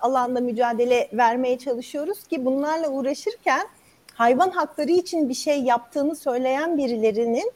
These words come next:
kalkıp y-, kendi yaptıklarını bırakıp bir de veganlara sataşmaya zaman ve enerji ve emek harcamasını ben de çok enteresan buldum. Ben de işte neler yaptıklarını bilmiyordum. En başta anlattığım gibi, e, buradan, e, bu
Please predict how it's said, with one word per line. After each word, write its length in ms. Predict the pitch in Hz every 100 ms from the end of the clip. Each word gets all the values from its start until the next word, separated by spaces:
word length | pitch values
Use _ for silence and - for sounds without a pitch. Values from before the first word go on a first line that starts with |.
| _ - - _
kalkıp 400 | 254 254 277 415 - _ _ _ _ _
y-, 160 | 220 233 -
kendi 320 | 277 269 349
yaptıklarını 840 | 330 277 262 - 311 311 330 349 269
bırakıp 400 | 285 320 427 -
bir 80 | 285
de 120 | 269
veganlara 540 | 240 247 277 294 339
sataşmaya 800 | 415 302 - 277 269 294 330 403 277
zaman 400 | 254 285 370 349
ve 60 |
enerji 480 | 277 262 269 277 320
ve 60 | 302
emek 320 | 262 285 339 294
harcamasını 680 | 262 254 254 262 - 311 466 466
ben 240 | 285 285
de 80 | 392
çok 220 | - 349
enteresan 640 | 349 330 330 240 247 226 202
buldum. 320 | 202 196 190 -
Ben 200 | 233 247
de 100 | 247
işte 280 | 233 - 233
neler 260 | 240 247 247
yaptıklarını 580 | 226 240 - 254 262 247
bilmiyordum. 540 | 262 247 226 254 254 -
En 160 | 233 226
başta 280 | 220 226 220
anlattığım 520 | 220 220 - 247 240
gibi, 240 | 220 254 - _ _ _ _ _ _
e, 180 | 208 208
buradan, 400 | 247 226 208 202 - - - -
e, 300 | 202 208 185 - _ _ _ -
bu 320 | 214 254 254